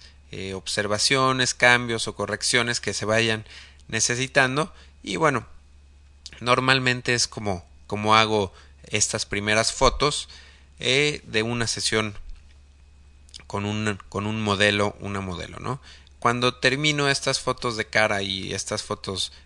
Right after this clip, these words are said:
de medios cuerpos y cuer-, cuerpos completos, bueno, pues escojo otro cambio de ropa y, eh, proseguimos con, con la sesión, ¿no? Cuando,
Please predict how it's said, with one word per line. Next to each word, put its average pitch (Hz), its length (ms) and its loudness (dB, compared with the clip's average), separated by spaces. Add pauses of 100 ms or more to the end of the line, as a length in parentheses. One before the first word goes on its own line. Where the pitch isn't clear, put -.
(140)
de 90 260 -6
medios 101 300 -2
cuerpos 101 400 -2
y 107 40 -12
cuer-, - 260 -6 (160)
cuerpos - 420 2
completos, 120 500 0
bueno, 107 260 -6
pues - 180 -8
escojo 117 580 0 (360)
otro 113 380 -2
cambio 117 340 4
de 113 120 4
ropa 135 420 2 (260)
y, 165 240 -4 (360)
eh, 98 420 -6
proseguimos 104 720 -2
con, 85 280 -6 (220)
con 92 160 -8
la 87 100 -8
sesión, - 440 -6
¿no? 135 200 -8 (1500)
Cuando, 127 920 4